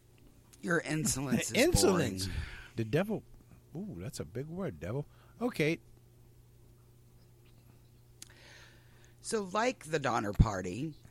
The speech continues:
Speaker 1: on the whole, the expedition did not get off to a promising start. Several men were struck down by tropical illness while crossing the rugged Brazilian highlands,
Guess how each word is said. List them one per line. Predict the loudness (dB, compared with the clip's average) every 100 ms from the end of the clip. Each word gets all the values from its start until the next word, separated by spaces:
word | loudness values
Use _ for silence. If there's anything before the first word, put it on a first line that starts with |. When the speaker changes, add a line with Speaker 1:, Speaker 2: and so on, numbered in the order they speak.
| -20 -20 -8 -2
Speaker 1:
on | 0
the | 2 2
whole, | 0 2 2 2 0 -4 -10 -4
the | -2
expedition | -2 -4 -2 0 -2 -2
did | 0
not | 2 4 2 2
get | 0 4
off | 4 4 4
to | 0 -2
a |
promising | 0 0 2 0 -2
start. | 0 4 4 2 -10 -12 -12 -12 -18 -20 -20 -20 -20 -20 -20 -20 -20 -20 -20 -20 -20 -18 -6
Several | 0 2 2
men | 0 -2
were | -2
struck | -4 -4 -4 -2
down | 0 0 -2
by | -4
tropical | -2 -4 -4 -6 -8 -8
illness | -8 -6 -8 -8 -8 -2
while | -2
crossing | 0 -4 -4 -4 -6
the | -6
rugged | -4 -4 -4
Brazilian | -4 -4 -2 -4 -4
highlands, | -4 -4 -4 -8 -10 -12